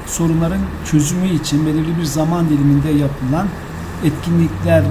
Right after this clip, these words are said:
dizisidir. Ve projeler sizin sorunların çözümünüze yardımcı olacak ve bir yanıyla da network'ünüzü, ağınızı geliştirecek ve farklı ülkeden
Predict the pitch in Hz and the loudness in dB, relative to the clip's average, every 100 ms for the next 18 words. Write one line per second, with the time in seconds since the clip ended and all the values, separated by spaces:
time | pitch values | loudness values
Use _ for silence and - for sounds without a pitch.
0 | - - 143 117 - - 107 - - - | -4 -6 -4 -4 -4 -6 -8 -10 -12 -14
1 | - - - - - - - - - - | -14 -14 -14 -14 -14 -14 -14 -14 -14 -14
2 | - - - - - - - - - - | -14 -14 -14 -14 -14 -14 -14 -14 -14 -10
3 | 147 170 185 - - - - - - - | -2 -2 -2 -6 -12 -14 -14 -14 -14 -14
4 | - - - - - 180 208 214 196 170 | -14 -14 -14 -14 -10 0 2 4 2 2
5 | 151 - 170 165 180 - 170 170 170 185 | 0 -2 -2 -2 -2 0 0 2 2 0
6 | 160 160 156 160 165 156 165 160 160 151 | 0 0 0 0 2 2 0 -2 0 0
7 | 143 143 147 165 151 139 135 143 - - | 0 2 0 2 0 0 0 -4 -6 -12
8 | - - - - 143 156 185 175 156 139 | -12 -12 -10 -6 -4 -2 0 2 4 2
9 | 127 123 120 160 196 - - - - 160 | 2 -2 -2 -2 -2 -6 -10 -10 0 2
10 | 165 170 165 143 160 151 151 160 - 151 | 2 0 0 2 2 2 0 -2 0 2
11 | 156 156 147 170 127 - - 139 127 - | 4 4 4 2 -2 -4 0 0 0 -2
12 | - 123 120 175 180 - - - - - | -4 -4 -2 -4 -6 -10 -12 -14 -14 -14
13 | - 139 160 180 - - - - - - | -8 -2 0 0 -6 -12 -14 -14 -14 -14
14 | - - - - - 160 170 226 202 147 | -16 -16 -14 -8 2 2 2 -2 -2 -2
15 | 170 143 156 | -2 -2 -2